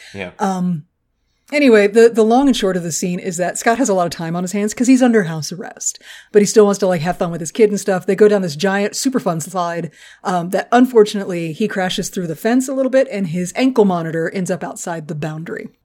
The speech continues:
Speaker 1: Yeah.
Speaker 2: So whoop, whoop, the F B I's coming.
Speaker 1: Now, I didn't this, this whole scene where they, they talk about how Scott has to be inside all the time and he has to
Speaker 2: Right.
Speaker 1: keep himself entertained.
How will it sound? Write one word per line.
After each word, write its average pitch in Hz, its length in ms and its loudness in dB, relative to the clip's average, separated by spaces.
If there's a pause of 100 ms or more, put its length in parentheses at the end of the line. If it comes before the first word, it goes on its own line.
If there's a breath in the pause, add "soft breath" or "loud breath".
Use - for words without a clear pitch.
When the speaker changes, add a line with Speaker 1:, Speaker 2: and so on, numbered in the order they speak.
(240 soft breath)
Speaker 1:
Yeah. 98 240 -2
Speaker 2:
So 185 240 4
whoop, 392 300 10 (100)
whoop, 494 300 12
the 277 140 6
F 233 120 4
B 214 120 6
I's 180 240 0
coming. - 420 -10 (380 soft breath)
Speaker 1:
Now, 135 220 2
I 151 280 2 (360)
didn't 190 300 -6
this, 247 340 -4 (100)
this 127 240 -8
whole 139 160 -6
scene 123 340 -6
where 127 120 -2
they, 117 260 0
they 113 160 -4
talk 120 240 -2
about 110 220 0
how 104 160 0
Scott 107 280 -2
has 107 180 -4
to 110 80 -12
be 98 200 -6
inside 113 520 -2
all 107 200 -4
the - 60 -18
time 104 320 -4
and 95 80 -8
he 95 40 -8
has 98 120 -8
to 110 80 0
Speaker 2:
Right. 98 80 0
Speaker 1:
keep 92 80 -8
himself 98 340 -10
entertained. 101 520 -10